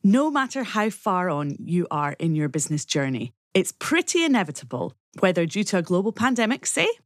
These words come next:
or perhaps you've just been through a period of growing your team and you need to generate some new business to make sure the additional staff costs are comfortably covered and more every month. No matter why or how you end up in this situation,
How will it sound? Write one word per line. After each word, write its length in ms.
or 240
perhaps 380
you've 100
just 200
been 140
through 160
a 60
period 420
of 140
growing 280
your 140
team 480
and 160
you 80
need 140
to 80
generate 500
some 200
new 140
business 440
to 100
make 160
sure 220
the 120
additional 360
staff 360
costs 300
are 60
comfortably 560
covered 360
and 200
more 300
every 160
month. 240
No 120
matter 320
why 460
or 100
how 240
you 360
end 200
up 140
in 100
this 140
situation, 720